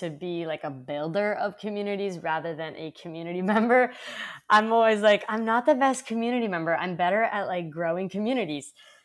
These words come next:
So I would honestly have to say my Ladies Night community, um, that I started doing Ladies Night live streams over a year ago.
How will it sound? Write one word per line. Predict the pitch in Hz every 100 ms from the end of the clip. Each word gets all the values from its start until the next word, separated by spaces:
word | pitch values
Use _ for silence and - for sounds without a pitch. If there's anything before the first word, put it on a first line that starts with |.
| _
So | - 233 226
I | 247 311
would | 330
honestly | 262 277 277
have | 247 247
to | 226
say | - 226
my | 214 190
Ladies | 180 196 254 208
Night | 175 156 156 -
community, | - 165 160 156 160 180 180 _ 180
um, | 175 170 165 165 160 _ - - _ _ _ -
that | 175 190 190 -
I |
started | 185 - 233 254
doing | 214 240 240 233 233 214 _
Ladies | 196 185 196 214 220 202
Night | 196 190 190 175
live | 180 170 180 180
streams | - 190 180 175 170 -
over | 190 185 208
a | 196
year | 160 156 185 180
ago. | 151 123 120